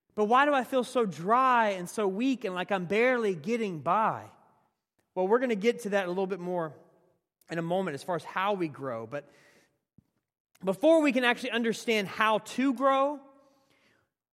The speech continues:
we first gotta understand that we do not live in a vacuum, but in a world that is also shaping us according to its own lifestyle. We're not existing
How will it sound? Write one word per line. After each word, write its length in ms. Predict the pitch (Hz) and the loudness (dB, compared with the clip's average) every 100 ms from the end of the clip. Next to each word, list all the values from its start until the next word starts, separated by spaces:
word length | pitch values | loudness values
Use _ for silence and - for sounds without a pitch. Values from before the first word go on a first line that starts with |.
| _ _ - | _ _ -20
we 360 | - 214 226 220 | -8 -2 0 -2
first 540 | - - - 339 - | -6 -6 0 2 2
gotta 140 | - 214 | 2 2
understand 540 | 208 180 214 190 175 | 2 -2 -2 -2 -2
that 200 | 165 - | -6 -8
we 280 | 180 196 302 | -6 0 2
do 180 | 285 294 | 2 2
not 280 | 269 226 190 | 4 2 2
live 240 | 202 185 | 2 2
in 80 | 175 | -2
a 60 | |
vacuum, 680 | 147 151 143 - 120 98 95 _ _ _ _ _ _ _ _ _ _ _ _ _ _ _ _ _ _ | 0 0 -2 -6 -12 -12 -18 _ _ _ _ _ _ _ _ _ _ _ _ _ _ _ _ _ _
but 140 | 208 240 | 2 4
in 100 | 254 | 4
a 80 | 220 | 4
world 440 | 208 277 285 277 | 6 8 8 8
that 80 | 233 | 4
is 120 | 208 | 0
also 500 | - 226 254 - 226 | 4 6 6 4 0
shaping 600 | - - 226 233 220 202 | 0 0 0 0 -2 -4
us 480 | 185 175 - - - _ | -2 -2 -4 -16 -18 _
according 380 | 185 - 196 175 | -8 -2 -2 -2
to 160 | - 185 | -6 -10
its 140 | 165 | -6
own 240 | 165 160 135 | -4 -4 -4
lifestyle. 680 | 117 101 - 95 - - _ _ _ _ _ _ _ _ _ _ _ _ _ _ _ _ _ _ _ _ | -6 -8 -12 -16 -18 -20 _ _ _ _ _ _ _ _ _ _ _ _ _ _ _ _ _ _ _ _
We're 120 | 202 294 | 4 8
not 280 | 311 285 - - - _ _ _ _ | 8 6 2 -20 -20 _ _ _ _
existing 920 | 240 190 165 302 - 254 214 202 214 | -4 -2 2 2 2 0 -2 -2 -6